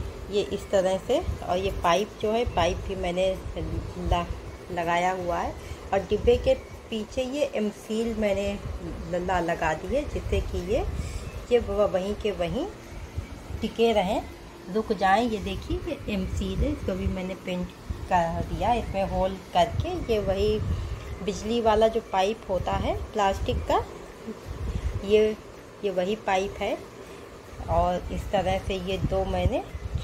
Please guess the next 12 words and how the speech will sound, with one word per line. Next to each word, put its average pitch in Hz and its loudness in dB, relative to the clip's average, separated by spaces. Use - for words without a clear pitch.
एक 185 -2
छोटा 262 0
एक 190 -2
बड़ा, 170 0
ये 240 0
टॉवर 180 4
मैंने 196 0
तैयार 185 0
किया 190 -2
है 285 -2
और 185 0
ये 330 2